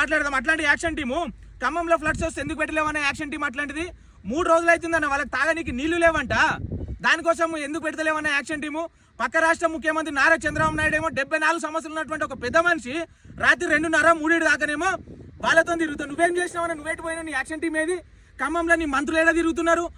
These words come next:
నీ ఎమ్మెల్యేలు ఎటు పోయారు? ఒక్కళ్ళని ఆదుకున్నావా? అక్కడ ఉన్నటువంటి రైతన్నల కోసం ఆలోచించినావా అన్న?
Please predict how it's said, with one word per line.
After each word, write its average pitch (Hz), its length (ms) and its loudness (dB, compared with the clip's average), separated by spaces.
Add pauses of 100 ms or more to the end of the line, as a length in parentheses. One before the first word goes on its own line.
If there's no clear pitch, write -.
(200)
నీ 262 80 -2 (120)
ఎమ్మెల్యేలు 330 320 6
ఎటు 330 140 -4
పోయారు? 330 220 2 (320)
ఒక్కళ్ళని 339 420 2
ఆదుకున్నావా? 320 440 -2 (340)
అక్కడ 254 180 -8
ఉన్నటువంటి 320 420 -2
రైతన్నల 339 440 -2
కోసం 320 280 -2
ఆలోచించినావా 311 500 -4
అన్న? 349 140 0